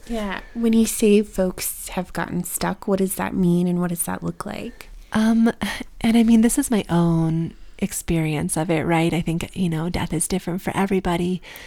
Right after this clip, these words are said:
Speaker 1: You are the authority
Speaker 2: <laughs>
Speaker 1: on War Pod right now.
Speaker 2: Yeah. So, what, I mean, I remember one time, uh, s-, sleep, I was doing only a little bit of death work at this point, but I was sleeping at a friend's house, and we had a candle burning, and we were sleeping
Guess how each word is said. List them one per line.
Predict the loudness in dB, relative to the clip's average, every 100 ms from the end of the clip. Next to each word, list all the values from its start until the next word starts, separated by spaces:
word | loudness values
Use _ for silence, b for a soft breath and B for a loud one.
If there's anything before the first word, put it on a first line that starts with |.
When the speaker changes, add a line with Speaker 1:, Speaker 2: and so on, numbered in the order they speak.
| B
Speaker 1:
You | 2 4
are | 2
the | -4
authority | -8 -10 -10 -6 -4 -4 -6 -10 -14 -2
Speaker 2:
<laughs> | 4
Speaker 1:
on | 8 8 8
War | 6 4
Pod | 0 -2 -2
right | -4 -8 -8
now. | -8 -10 -4
Speaker 2:
Yeah. | 0 2 2 0
So, | 2 4 4 4
what, | 0 -2 2
I |
mean, | 2 2 2 0
I | 2
remember | 4 4 2 0
one | 0 -2
time, | -2 -2 -2 -2 -4 -6 -8
uh, | -6 -6 -10 -16
s-, | -16 -18 -20 -20 -20 -10
sleep, | -6 -2 0 -2
I | -2
was | -2 0
doing | 2 2 2 0
only | 2 2
a | 2
little | 0
bit | -2 -2
of | -2
death | -2 0
work | -2 -2
at | -4
this | -4
point, | 2 2 2 -10 -6
but | -4
I | -2
was | -2 -4 B B B
sleeping | -6 0 0 2
at | 2
a | 0
friend's | 0 -2 -2
house, | 0 2 2 0
and | 0
we | 0
had | 0
a |
candle | -2 -2 -2 -2
burning, | -2 -4 -2 -2 -4 -6 -4
and | -2
we | 0
were | 0 -2
sleeping | -4 -6 -4 -4 -4 -6